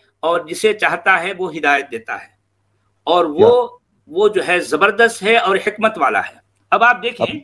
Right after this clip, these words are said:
Speaker 1: कि जहां कहीं जो भोंडी तरीन बात,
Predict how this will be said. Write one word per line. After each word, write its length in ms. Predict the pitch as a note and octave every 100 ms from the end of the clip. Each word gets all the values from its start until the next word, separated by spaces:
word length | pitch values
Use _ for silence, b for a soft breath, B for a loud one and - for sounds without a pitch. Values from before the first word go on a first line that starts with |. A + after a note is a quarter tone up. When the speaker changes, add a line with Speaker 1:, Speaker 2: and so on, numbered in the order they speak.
| b b b
Speaker 1:
कि 360 | A3 A3+ - D3
जहां 300 | F3 G#3 C4
कहीं 420 | C4+ G#3 F#3+ B3 A#3+
जो 400 | G3+ A3 A3 C3 A2+
भोंडी 380 | F3+ B3 C#4
तरीन 420 | C4+ A3 B3 C#4 A3+
बात, 380 | - - -